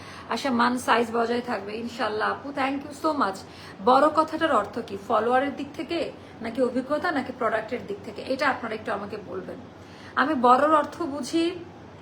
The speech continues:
যাদের মাইন্ড ব্রড মাইন্ডের থাকে,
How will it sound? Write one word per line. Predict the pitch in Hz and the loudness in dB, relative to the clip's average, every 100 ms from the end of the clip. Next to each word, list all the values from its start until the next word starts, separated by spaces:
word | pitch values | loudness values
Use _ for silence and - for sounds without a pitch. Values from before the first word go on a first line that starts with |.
| - - - - | -20 -20 -18 -2
যাদের | 254 269 302 | 2 4 4
মাইন্ড | 254 247 311 330 | 4 6 4 0
ব্রড | 240 220 226 247 | -2 4 4 4
মাইন্ডের | 269 262 247 269 - | 2 2 2 -2 -4
থাকে, | 220 - 311 | -8 -6 -8